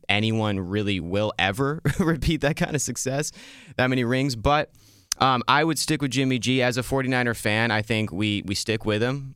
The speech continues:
and we continue to just build on what we've already done, because this team, this team was prepared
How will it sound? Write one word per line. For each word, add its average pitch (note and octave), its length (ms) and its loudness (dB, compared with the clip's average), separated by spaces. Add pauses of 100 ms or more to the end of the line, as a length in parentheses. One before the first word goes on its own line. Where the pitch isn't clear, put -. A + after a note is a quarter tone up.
and G#2 720 0
we G#2 300 0
continue A2 460 0
to G#2+ 100 -2
just F#2+ 180 -4
build G#2 260 0
on G2 140 -2
what F2+ 160 0
we've G2+ 180 -2
already G2 280 0
done, G2 320 0
because G2 360 -2
this A#2 200 -2
team, A#2+ 460 -2 (920)
this F2+ 320 -2
team F3 200 2
was C3 160 0
prepared A#2 760 0